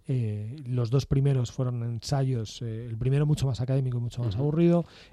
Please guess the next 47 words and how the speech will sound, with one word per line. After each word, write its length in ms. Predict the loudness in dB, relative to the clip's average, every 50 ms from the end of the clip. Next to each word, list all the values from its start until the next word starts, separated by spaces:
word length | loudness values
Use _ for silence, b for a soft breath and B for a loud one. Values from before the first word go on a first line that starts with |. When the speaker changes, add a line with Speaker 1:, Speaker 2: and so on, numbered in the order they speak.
| B -4
Speaker 1:
el, 160 | -2 -2 -2
el, 480 | -2 -2 -2 -2 -4 -6 -8 -10 -10 -8
el 160 | -6 -4 -4 -2
segundo 420 | -2 0 2 4 4 4 4 4
ya 140 | 2 2 2
un 140 | 0 -2 -2
texto, 280 | -4 -4 -4 -2 -2
digamos, 280 | -2 -2 -2 -4 -4 -4
con 140 | -4 -4 -4
una 60 | -4
vocación 420 | -4 -4 -6 -4 -2 -2 -2 -2
un 140 | -2 -4 -2
poquito 300 | -2 -2 -4 -2 -2 -2
más 160 | -2 -2 -2
generalista, 640 | -2 -2 -2 -2 -2 -2 -2 -2 -2 -2 -2 -4 B B B B B B B B B B B 2
y 220 | 6 8 10 10
este 340 | 8 6 4 0 -2 0 0
es, 240 | -2 -2 -4 -4 -2
eh, 420 | -2 0 0 0 0 -2 -2 -4 -4
quizá 280 | -6 -6 -4 -2 -2
donde 180 | -2 -2 -2 -2
me 140 | -2 -4 -4
siento 260 | -4 -4 -4 -2 -2
más 220 | -2 -2 -2 0
libre 320 | 2 2 2 2 2 0 -4
y 60 | -4
además 340 | -4 -4 -4 -4 -4 -2 0
donde 380 | 0 0 0 0 -2 -2 -4
Speaker 2:
Ujú. 280 | -6 -8 -10 -12 -10 -6
Speaker 1:
quizá 300 | -4 -4 -2 0 0 2
línea 340 | 4 4 4 4 4 2 2
a 40 |
línea 360 | 2 2 2 2 2 2 0 -2
o 60 | -4
palabra 360 | -4 -4 -2 -2 -2 -2 -2
a 80 | -4 -4
palabra 400 | -4 -4 -4 -2 -2 -2 -4 -6 B B B B B B B B B _ _ _
he 100 | -4 0
podido 340 | 4 4 6 6 6 4 2
cuidarlo 320 | 2 0 0 0 0 0 -2
más, 180 | -2 -2 -4
porque 220 | -4 -4 -4 -4 -4
cuando 240 | -4 -4 -2 -2
uno 80 | -2 -2
escribe 280 | -2 0 0 2 2 4
un 80 | 2
ensayo 540 | 2 0 -2 -2 0 0 2 2 2 0 -2